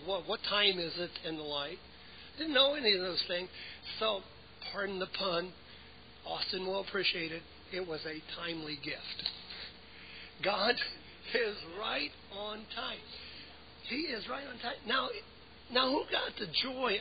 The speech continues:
out of all? I got incredible joy thinking, "Thank you, Lord." You know, you put in my mind a thought and all of those things,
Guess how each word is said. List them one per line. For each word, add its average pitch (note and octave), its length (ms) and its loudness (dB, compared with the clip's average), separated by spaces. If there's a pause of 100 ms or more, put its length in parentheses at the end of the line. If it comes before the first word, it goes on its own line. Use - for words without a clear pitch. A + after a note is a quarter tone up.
out D3+ 160 2
of C#3+ 100 0
all? D3+ 200 -4
I F#4 400 6
got G#3 280 6 (100)
incredible A3+ 840 2 (140)
joy G3+ 380 4
thinking, G3 300 0 (580)
"Thank - 280 4
you, G3 180 6
Lord." A#3+ 380 8 (640)
You A3 160 8
know, B3+ 140 6
you G#3+ 140 6 (140)
put F#4 100 4
in D4+ 160 6
my A#3+ 200 10
mind G#3+ 340 10
a E3 80 0 (100)
thought A#3 360 6
and G3 120 2
all G3+ 240 4
of F#3 60 -2
those F#3 320 2
things, F3+ 320 0